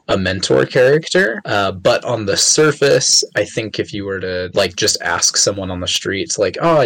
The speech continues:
yes, this person is a sidekick and a mentor," I think that that's where some debate would come up, just because we don't see that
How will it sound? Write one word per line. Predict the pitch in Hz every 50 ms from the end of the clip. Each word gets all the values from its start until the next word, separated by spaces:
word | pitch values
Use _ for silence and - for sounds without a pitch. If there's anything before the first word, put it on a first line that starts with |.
| 110
yes, | 110 139 131 90 - - - - - -
this | - - 147 -
person | - - 90 90 - - 98 101 107 113 - 117 123 127 - - -
is | - 117 120 123 123 123 - - - - -
a | 127
sidekick | 127 - - 104 120 135 - - 160 160 156 156 - - -
and | 185 208 196 170 131
a | 104
mentor," | 98 98 101 101 92 - - 101 92 92 92 90 92 - - - - -
I | - -
think | - 120 101 90 -
that | 101 95 85 -
that's | - 104 98 - - - -
where | 104 104
some | - - 117 -
debate | - - - 120 113 92
would | 131 131
come | - 135 139
up, | 170 151 151
just | - - 117 - -
because | - 110 - 107 101
we | 101 101
don't | 98 95 87 - -
see | - - - - 95 101 104 104
that | 101 98 92 90 98 104 - - - - -